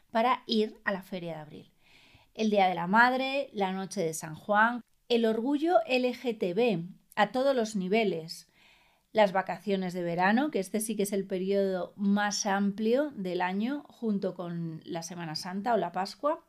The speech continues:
Y mientras estás de vacaciones, lo que te decía antes, ya <laughs> empiezas a preparar el regreso a las clases, a todos los niveles, ¿eh?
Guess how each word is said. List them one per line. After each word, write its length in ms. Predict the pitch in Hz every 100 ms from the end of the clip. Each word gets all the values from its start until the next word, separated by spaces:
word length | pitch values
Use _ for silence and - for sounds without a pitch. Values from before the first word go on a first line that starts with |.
| _ _
Y 120 | - 330
mientras 340 | 349 320 349
estás 280 | 359 330 294
de 80 | 302
vacaciones, 580 | 294 247 247 226 254
lo 100 | 285
que 80 | 220
te 120 | 190
decía 460 | 185 170 175 196 170
antes, 320 | 214 175 170
ya 240 | 196 214 254
<laughs> 40 |
empiezas 840 | 208 185 196 226 247 269 330 - - _
a 220 | 226 254
preparar 560 | 254 202 175 185 226 -
el 140 | 202
regreso 640 | 190 180 175 202 220 294 -
a 140 | 185
las 240 | 170 156 -
clases, 640 | - 185 185 - - 220
a 180 | - 170
todos 240 | 180 190
los 140 | 247 220
niveles, 580 | 175 196 233 175 156 -
¿eh? 240 | 196 254